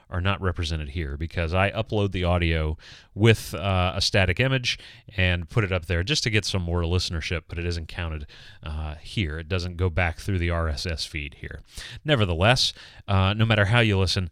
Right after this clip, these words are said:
I am very glad to have you aboard, and I hope that you will, f-, uh, consider contacting me. The best way to get in touch with me regarding this program, Superman Lives Podcast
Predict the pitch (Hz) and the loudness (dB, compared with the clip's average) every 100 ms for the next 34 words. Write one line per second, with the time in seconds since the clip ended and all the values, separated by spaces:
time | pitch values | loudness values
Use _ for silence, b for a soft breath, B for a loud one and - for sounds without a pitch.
0 | _ - 92 87 95 90 87 87 80 76 | _ 0 0 2 2 2 2 0 -2 -2
1 | - _ - 80 76 95 - 113 107 98 | -8 _ -12 -10 -10 -12 -2 4 4 2
2 | 87 82 - 151 113 104 - 160 131 - | -4 -2 4 6 6 4 2 2 0 -4
3 | B B 196 110 139 107 104 90 - - | B B 2 4 2 0 0 -2 -4 -12
4 | - 87 85 80 104 175 220 - 170 247 | -10 -6 -6 -4 -2 0 0 0 -2 0
5 | - 78 87 80 120 185 B B B _ | 0 0 -2 -4 -4 -4 B B B _
6 | _ 98 92 87 - 101 135 156 156 139 | _ 0 0 -2 -12 0 2 2 2 -2
7 | 127 113 117 107 98 104 92 - 92 95 | -2 -2 0 2 0 0 0 2 0 4
8 | 101 120 95 87 - 135 131 131 117 - | 4 4 0 -2 -2 -2 0 -2 -6 -8
9 | - 151 160 151 147 135 107 110 107 - | -2 0 0 2 0 2 2 2 2 -2
10 | - 98 73 76 69 117 - | 0 0 -2 -6 -8 -8 -12